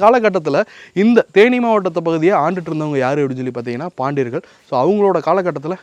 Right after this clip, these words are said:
இந்த கோவில் வந்து கட்டியிருந்திருக்காங்க. அதுக்கப்புறம் நாயக்க மன்னர்கள் வந்து இங்க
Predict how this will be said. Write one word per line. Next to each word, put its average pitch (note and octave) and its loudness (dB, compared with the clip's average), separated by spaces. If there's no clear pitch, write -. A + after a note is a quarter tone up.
இந்த B2 -8
கோவில் D3 0
வந்து C#3+ -10
கட்டியிருந்திருக்காங்க. A#2+ -8
அதுக்கப்புறம் F#3 2
நாயக்க G3 2
மன்னர்கள் D3 -2
வந்து D3+ -2
இங்க C#3+ -8